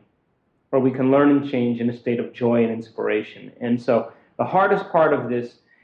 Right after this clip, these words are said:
is literally cu-, cultivating a new mind and new body every day, to begin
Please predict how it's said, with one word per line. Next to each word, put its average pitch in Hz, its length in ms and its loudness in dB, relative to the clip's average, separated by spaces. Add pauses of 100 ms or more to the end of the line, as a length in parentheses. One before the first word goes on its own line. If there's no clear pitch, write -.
(140)
is 135 180 -8
literally 139 640 2 (420)
cu-, - 440 -14
cultivating 120 800 0 (280)
a 131 60 -4
new 147 160 2
mind 131 420 2
and 120 120 0
new 131 140 2
body 117 420 2
every 110 300 -6
day, 107 460 -4
to - 80 -20
begin 135 380 0